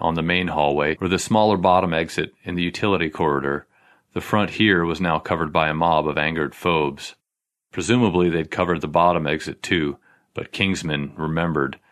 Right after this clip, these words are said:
that one had some interesting space constraints that made it hard to surveil thoroughly. "Tootin," Kingsman said, "just down the passage from the utility area." "Egress there, we looked at it, if you will remember." "I remember, soldier.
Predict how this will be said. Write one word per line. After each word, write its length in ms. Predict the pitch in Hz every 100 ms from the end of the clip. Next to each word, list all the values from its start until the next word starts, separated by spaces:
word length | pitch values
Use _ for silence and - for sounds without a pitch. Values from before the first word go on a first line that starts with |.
| _ -
that 200 | 90 82
one 120 | 78
had 140 | 73
some 220 | - 80 82
interesting 460 | 85 - - 80
space 540 | - - 90 80 - -
constraints 580 | - 78 - 73 73
that 80 | -
made 220 | 78 80
it 100 | 71
hard 260 | - 85 78
to 60 | 80
surveil 560 | - 73 80 80 71
thoroughly. 560 | - 82 78 69 69 - _ _ _ _ _ _ -
"Tootin," 440 | - 127 87 78 - - -
Kingsman 440 | 92 82 82 73
said, 340 | - 73 69 - _ _ -
"just 200 | 101 -
down 180 | 113 101
the 80 |
passage 480 | 90 98 95 87 73
from 160 | - 82
the 60 |
utility 480 | 80 - 101 90 80
area." 400 | 76 71 71 - _ _ _ _ _ _
"Egress 400 | - 185 151 110
there, 200 | 117 98
we 80 | 113
looked 200 | 165 175
at 200 | 98 82
it, 100 | -
if 120 | -
you 80 | 156
will 80 | 110
remember." 520 | 101 139 175 87 92 _ _ _ _ -
"I 100 | 85
remember, 380 | 101 107 104
soldier. 560 | 87 - 69 69 76 78